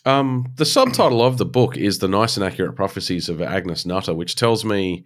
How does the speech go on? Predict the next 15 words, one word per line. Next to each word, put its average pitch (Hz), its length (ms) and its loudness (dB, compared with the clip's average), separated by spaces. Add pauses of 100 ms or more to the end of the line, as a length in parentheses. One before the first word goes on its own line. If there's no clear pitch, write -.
(1000)
that 101 400 -2 (120)
season 90 760 0
one 87 540 -2 (160)
aligns 90 540 -2
to 82 60 -10
the 80 100 -6
book. - 680 -10 (640)
Season 98 400 -2
two 95 400 0
has 85 300 -6
nothing 85 460 -6
to 80 100 -10
do 85 200 -6
with 82 140 -8
that. - 200 -16